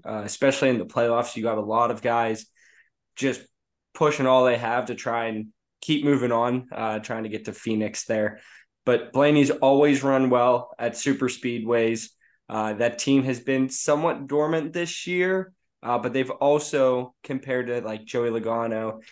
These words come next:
and, and the two of Austin Cindric fr-, from the Penske team there, they've looked fairly decent. They've been consistent, middle of the,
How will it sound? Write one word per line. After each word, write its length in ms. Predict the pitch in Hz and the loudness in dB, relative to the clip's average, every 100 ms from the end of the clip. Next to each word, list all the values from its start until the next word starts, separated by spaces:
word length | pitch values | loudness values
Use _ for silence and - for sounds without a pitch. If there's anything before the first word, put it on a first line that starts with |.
| _ | _
and, 200 | 107 120 | -2 0
and 180 | 127 120 | 2 0
the 40 | 113 | -2
two 200 | - 131 | 0 2
of 100 | 120 | 4
Austin 300 | 117 - 107 | 2 0 -6
Cindric 420 | 110 120 113 113 | -6 -4 -4 -4
fr-, 140 | 127 - _ - | -10 -14 _ -10
from 180 | 127 | -6
the 80 | 107 | -4
Penske 480 | 104 160 165 - 120 | -2 0 2 0 -2
team 220 | - 113 | 0 0
there, 160 | 107 104 | 0 2
they've 280 | 123 127 - _ _ _ | 0 -2 -6 _ _ _
looked 420 | 139 196 196 - - | 0 2 2 -6 -18
fairly 520 | - 143 139 131 127 | -4 2 2 2 0
decent. 360 | 120 107 107 | -4 -8 -6
They've 240 | 104 127 127 | -4 -4 -2
been 180 | 135 127 | -2 -2
consistent, 720 | 127 113 - 123 - 127 117 _ _ _ _ _ - | -6 -8 -4 -6 -4 -4 -4 _ _ _ _ _ -6
middle 440 | 151 160 160 156 | 0 4 6 6
of 100 | 147 | 4
the, 400 | 143 131 123 120 | 4 2 2 -2